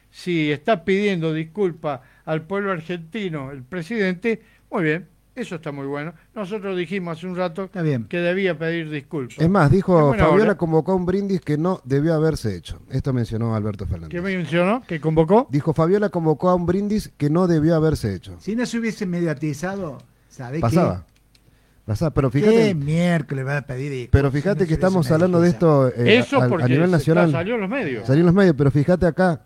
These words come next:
Speaker 3: eh, en Villa Mercedes, por ejemplo, eh, hay una candidata a concejal, hay, este, mm, personal,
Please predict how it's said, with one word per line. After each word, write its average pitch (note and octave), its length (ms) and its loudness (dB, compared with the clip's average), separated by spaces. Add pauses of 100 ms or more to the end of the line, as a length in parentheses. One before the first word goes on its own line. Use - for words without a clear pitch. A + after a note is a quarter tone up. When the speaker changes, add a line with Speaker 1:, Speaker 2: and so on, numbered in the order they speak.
Speaker 3:
eh, G#2 360 -4
en A2+ 80 -2
Villa C#3+ 220 2
Mercedes, D3+ 380 4
por C3+ 160 0
ejemplo, C#3 420 0 (640)
eh, A#2 400 4
hay B2 100 4
una D3 140 4
candidata C3+ 380 0
a A#2 40 0
concejal, D#3+ 640 -2
hay, A#2+ 540 2
este, G#2+ 360 -2
mm, F#2 320 -6
personal, A#2+ 880 0